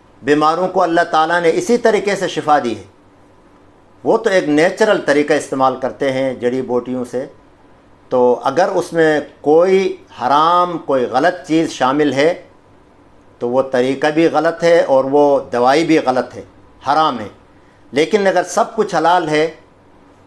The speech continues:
तो फिर कोई हराम नहीं है, कोई हरमत की वजह नहीं है।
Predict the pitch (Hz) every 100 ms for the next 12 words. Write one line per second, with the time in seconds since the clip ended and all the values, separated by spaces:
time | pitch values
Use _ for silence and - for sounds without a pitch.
0 | _ 135 123 156 156 143 143 135 - -
1 | - _ _ _ _ _ _ 120 131 147
2 | 143 147 151 147 139 139 135 139 131 123
3 | 135 139 135 107 135 165 151 143 120 135
4 | -